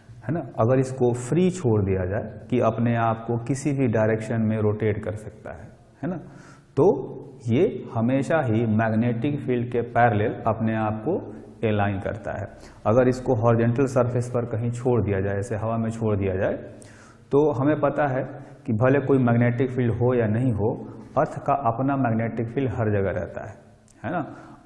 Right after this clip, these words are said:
Earth जो है एक बड़े से magnet जैसा behave करता है, इसका अपना magnetic field है। तो अगर ऐसे हवा में इस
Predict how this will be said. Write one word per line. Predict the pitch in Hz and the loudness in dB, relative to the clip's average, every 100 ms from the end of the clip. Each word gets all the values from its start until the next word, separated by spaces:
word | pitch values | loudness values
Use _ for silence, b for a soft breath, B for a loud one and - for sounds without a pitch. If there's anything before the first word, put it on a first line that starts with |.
| 113 | 2
Earth | 127 - | 2 2
जो | 131 | -2
है | 123 165 - - - - | 0 -2 -4 -12 -10 -6
एक | 151 104 | -2 0
बड़े | 107 113 | 0 0
से | 113 160 | -2 -2
magnet | 117 98 98 110 113 | 0 0 0 -2 -2
जैसा | 107 110 110 | -2 -2 0
behave | 104 104 113 117 | 0 0 -2 -4
करता | 98 - 101 | -6 -4 -6
है, | 101 - B B B | -6 -8 B B B
इसका | 117 117 147 | -6 -2 -2
अपना | - 110 123 131 | 0 0 0 0
magnetic | 107 104 101 101 95 | 0 0 -2 -4 -6
field | 98 90 80 | -6 -8 -8
है। | - - B B - | -10 -12 B B 0
तो | 135 | 4
अगर | 139 | 4
ऐसे | 135 139 | 4 2
हवा | 120 127 143 | 2 4 4
में | 143 131 | 4 0
इस | 131 | -2